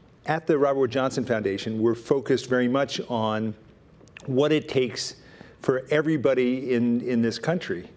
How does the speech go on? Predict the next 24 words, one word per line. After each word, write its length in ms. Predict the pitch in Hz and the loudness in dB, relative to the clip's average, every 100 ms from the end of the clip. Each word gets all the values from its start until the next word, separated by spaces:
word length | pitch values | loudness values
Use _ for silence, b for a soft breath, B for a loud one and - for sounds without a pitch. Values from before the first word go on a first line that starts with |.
| - | -14
to 400 | - 135 123 123 | -2 2 4 4
have 480 | 117 123 123 113 113 | 2 2 2 0 -2
a 140 | 135 120 | 0 0
fair 320 | - 139 135 | 2 2 4
and 100 | 123 | 2
just 240 | 131 - | 0 2
opportunity 720 | 123 110 107 123 117 107 107 | 2 2 -2 0 0 2 0
for 680 | 104 - 110 107 107 107 107 B B B | -2 0 2 4 4 2 -2 B B B
health 260 | 123 120 113 | 0 0 -2
and 120 | 110 | -2
well-being. 560 | 104 98 104 87 82 - - _ - | -2 -2 -4 -4 -10 -18 -20 _ -6
And 480 | 123 123 123 120 113 B B B B - | -2 0 0 -2 -4 B B B B -2
as 200 | 143 120 | -2 0
you 80 | 139 | 2
look 260 | 139 - | 2 2
at 160 | 190 - | 0 0
what 200 | 143 123 | -2 0
the 60 | 120 | 0
drivers 460 | 120 147 175 113 | 2 2 2 2
are 100 | 123 | 2
of 100 | 110 | 2
health 200 | 127 123 | 0 0
and 80 | 113 | 0
well-being, 640 | 110 107 190 135 107 110 | 0 2 2 2 -2 -8